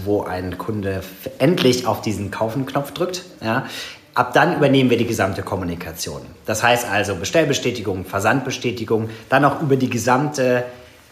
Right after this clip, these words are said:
wie man so schön sagt, Last Mile hinweg, also den Versandweg bis zum Kunden hin, bis er seine Ware, die er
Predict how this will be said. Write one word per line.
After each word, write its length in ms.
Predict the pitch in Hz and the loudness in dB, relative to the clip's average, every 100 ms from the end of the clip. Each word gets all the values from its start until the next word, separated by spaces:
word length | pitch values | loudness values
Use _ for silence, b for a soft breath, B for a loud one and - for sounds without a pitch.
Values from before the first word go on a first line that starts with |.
| B - | B -10
wie 80 | 113 | -4
man 160 | 120 | -2
so 80 | 113 | 0
schön 200 | - 104 | -2 2
sagt, 220 | 104 101 | 2 4
Last 360 | 120 131 131 - | 4 4 4 2
Mile 280 | 131 127 120 | 4 4 4
hinweg, 440 | 110 113 - - - | 2 2 2 -2 -6
also 240 | 110 110 | -4 -2
den 160 | 104 101 | 0 0
Versandweg 640 | 110 104 117 139 127 120 | 0 2 2 2 -2 -2
bis 160 | 101 - | -4 -6
zum 180 | 110 104 | -6 0
Kunden 240 | 202 240 | 2 2
hin, 320 | 185 190 139 | 0 0 -2
bis 220 | 143 143 | 0 2
er 100 | 139 | 2
seine 380 | 123 107 104 92 | 2 2 0 0
Ware, 340 | 95 131 139 123 | 4 4 4 0
die 140 | 107 | 0
er 180 | 107 | -2